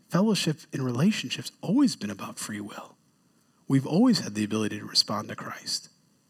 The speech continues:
or harden our hearts. "It shall be eaten the same day you offer it, on the next day, and if any remain until the third day, it shall be burned with fire." You don't have to tell me that without refrigeration.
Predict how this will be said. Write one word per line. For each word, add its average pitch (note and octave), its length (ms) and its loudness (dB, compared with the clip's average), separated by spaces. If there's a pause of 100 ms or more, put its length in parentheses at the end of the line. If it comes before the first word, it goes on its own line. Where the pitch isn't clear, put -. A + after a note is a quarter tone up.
(720)
or B2+ 140 2
harden C#3 300 2
our C#3+ 80 2
hearts. - 640 -4 (880)
"It F#3 100 4
shall A#3 180 6
be G#3+ 120 8
eaten C4 140 6
the A3+ 60 4
same A#3 260 4
day G#3+ 100 6
you F#3 160 4
offer E3 240 0
it, G3 60 2
on F3+ 100 4
the E3 60 6
next G#3 260 2
day, D#3 220 4
and E3+ 100 2
if E3+ 140 2
any G3 100 6
remain F#3 340 4
until E3 220 2
the C3+ 80 2
third G3+ 240 2
day, C#3 140 0
it C3 100 -2
shall F3+ 140 0
be F3 100 2
burned A#2 380 0
with D3+ 120 0
fire." G#3 320 -2
You A2+ 140 0
don't C#3 140 0
have D3 140 0
to E3 60 0
tell D#3+ 200 0
me D#3 160 4
that D3 260 2
without C3 200 -2
refrigeration. D3 800 0